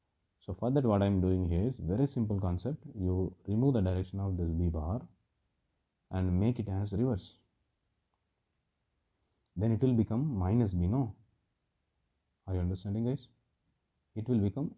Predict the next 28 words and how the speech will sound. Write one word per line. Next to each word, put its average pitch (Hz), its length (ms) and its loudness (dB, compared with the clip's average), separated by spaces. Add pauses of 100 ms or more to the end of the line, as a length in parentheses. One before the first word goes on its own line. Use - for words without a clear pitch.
minus 101 460 2
B, 98 140 0
no? 110 260 0 (1600)
Then 92 300 2
now 123 260 4
I 156 100 4
can 139 220 0
change 117 260 0
this 107 160 -2
value 92 340 2
as 95 240 0 (1600)
minus. 82 460 -6 (1040)
That's 113 180 -6
all, 123 60 -2
guys. 110 200 -2 (960)
So 110 100 -4
now 113 80 4
what 113 180 4
we 113 80 6
have 110 160 4
to 113 60 0
understand 107 300 0
here, 110 240 2
this 95 220 0
is 113 120 0
what 104 260 0
A 85 220 0
bar, 85 360 -2